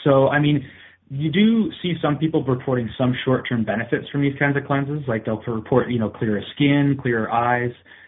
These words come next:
um, clearer thinking even, um, increased energy immediately after undergoing these protocols. But, you know, really how much of this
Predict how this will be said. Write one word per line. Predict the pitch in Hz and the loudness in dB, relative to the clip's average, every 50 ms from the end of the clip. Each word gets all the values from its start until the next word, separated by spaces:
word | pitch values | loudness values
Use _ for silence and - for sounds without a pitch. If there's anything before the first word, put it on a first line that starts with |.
| - - _ - | -20 -20 _ -10
um, | - 113 110 104 104 | -6 -6 -6 -6 -6
clearer | - - 127 110 95 85 - - | -4 -2 -2 -2 -2 -6 -6 -4
thinking | 127 135 135 131 143 139 135 | -2 -2 -2 -2 -2 -2 0
even, | 135 131 127 135 135 135 131 - _ _ _ _ _ _ _ _ _ - | -2 0 0 0 -2 -2 -4 -10 _ _ _ _ _ _ _ _ _ -2
um, | 113 110 107 107 107 107 110 110 - | -2 0 0 0 0 0 0 -2 0
increased | 143 139 131 135 - 135 123 127 - - | 0 0 0 0 0 -2 -2 -2 -4 -4
energy | 123 131 131 127 127 127 127 131 | 0 2 2 2 2 0 0 0
immediately | 127 123 120 113 117 107 98 110 107 | 2 2 0 0 -2 -4 -4 -4 -2
after | 107 110 110 107 - 123 113 | -2 -2 -2 -2 -4 -4 -2
undergoing | 110 110 107 101 107 107 110 117 123 | -2 -2 -4 -4 -4 -4 -4 -2 0
these | 131 127 131 | -2 -2 0
protocols. | - 139 135 139 135 135 139 143 156 156 - - - - - - - - _ - | -2 -2 -2 -2 -2 -2 -2 -2 -2 -2 -6 -12 -20 -20 -20 -20 -20 -20 _ -2
But, | 143 131 131 | 0 2 4
you | 143 | 4
know, | 139 139 135 135 131 135 127 123 135 | 4 6 4 4 2 0 -4 -4 -2
really | 160 165 180 175 165 160 | 2 2 4 4 4 4
how | 131 139 156 156 | 4 2 0 0
much | 160 156 - | 0 0 -2
of | 151 135 135 | -4 -4 -2
this | 135 123 | -4 -4